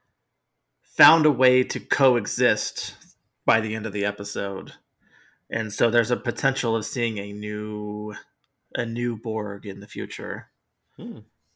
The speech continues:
Speaker 1: Oh, and she did steal the ship and leave to the future and leave them stranded in the past, but we'll, we'll have to see how they decide to, <laughs> to resolve that.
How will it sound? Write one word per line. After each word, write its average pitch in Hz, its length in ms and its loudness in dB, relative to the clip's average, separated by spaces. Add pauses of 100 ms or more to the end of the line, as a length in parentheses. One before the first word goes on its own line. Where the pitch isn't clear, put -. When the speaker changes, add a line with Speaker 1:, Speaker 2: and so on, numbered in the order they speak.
(540)
Speaker 1:
Oh, 101 200 -4
and 131 280 0
she 160 160 6
did 147 200 6
steal - 420 -2
the 107 80 -4
ship 101 320 -4
and 101 260 -8
leave 98 220 -6
to 98 100 -8
the 101 80 -12
future 98 360 -10
and 98 100 -10
leave 98 140 -8
them 95 140 -14
stranded 95 380 -8
in 85 80 -14
the 90 80 -16
past, - 460 -10
but - 220 -10 (260)
we'll, 139 200 4
we'll 135 260 2
have 117 140 2
to 151 100 -4
see 107 100 -2
how 95 140 -4
they 92 120 -8
decide 95 380 -6
to, 92 280 -2
<laughs> - 60 -6
to 110 280 0
resolve 104 420 -2
that. 90 280 -2